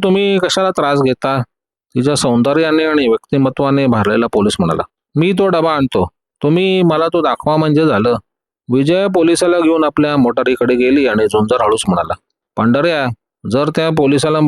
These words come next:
संशय येईल असं वागलास तर माझा खून करण्याच्या प्रयत्नाबद्दल मी तुला त्याच्या स्वाधीन करीन, नीट वाग."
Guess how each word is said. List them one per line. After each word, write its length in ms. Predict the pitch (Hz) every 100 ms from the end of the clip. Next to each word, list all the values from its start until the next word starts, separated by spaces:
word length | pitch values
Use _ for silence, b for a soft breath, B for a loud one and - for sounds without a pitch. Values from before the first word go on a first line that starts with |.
| 135
संशय 420 | - 117 117 156
येईल 200 | 151 151
असं 220 | 143 151
वागलास 560 | 135 120 147 127 101 - _ _ _ -
तर 80 | 131
माझा 340 | 123 120 151 -
खून 180 | 151 156
करण्याच्या 400 | 143 143 143 156
प्रयत्नाबद्दल 840 | 143 135 156 147 143 139 160 117
मी 360 | 123 131 139 135 -
तुला 220 | 123 131
त्याच्या 300 | 127 117 135
स्वाधीन 380 | 127 104 110 117
करीन, 280 | - 95 82 - _ -
नीट 320 | 113 156 147
वाग." 200 | 143 113